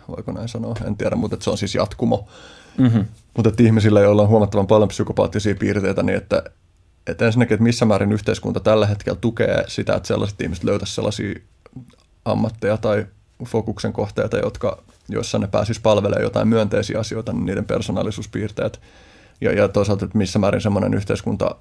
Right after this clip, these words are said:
Speaker 1: voisi olla rakennettavissa. Ja, ja sitten toisaalta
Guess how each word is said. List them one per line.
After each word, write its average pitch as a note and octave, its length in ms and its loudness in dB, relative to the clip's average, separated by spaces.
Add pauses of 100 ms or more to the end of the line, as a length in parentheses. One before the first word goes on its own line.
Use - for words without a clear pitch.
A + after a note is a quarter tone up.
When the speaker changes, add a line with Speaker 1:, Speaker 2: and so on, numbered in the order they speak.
Speaker 1:
voisi A2 220 -4
olla G#2+ 80 0
rakennettavissa. A2 920 -2 (1160)
Ja, A2+ 160 2
ja A2 140 4
sitten A2 260 2
toisaalta G#2 540 4